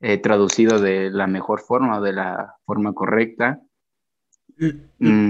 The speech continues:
Speaker 1: Mm, es como muy difícil, digo, sí, ahorita hay como muchas cuestiones difíciles y estamos con el desarrollo al tope.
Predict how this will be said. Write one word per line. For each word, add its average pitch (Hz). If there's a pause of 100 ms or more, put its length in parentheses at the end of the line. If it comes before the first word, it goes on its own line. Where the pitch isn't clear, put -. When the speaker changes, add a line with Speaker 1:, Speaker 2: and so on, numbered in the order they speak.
Speaker 1:
Mm, 101
es 110
como 127
muy 110
difícil, 104
digo, 98
sí, 107
ahorita 104
hay 107
como 101 (600)
muchas 120
cuestiones 110
difíciles 101
y 98
estamos 117
con 104
el 98
desarrollo 98 (1000)
al 104
tope. 120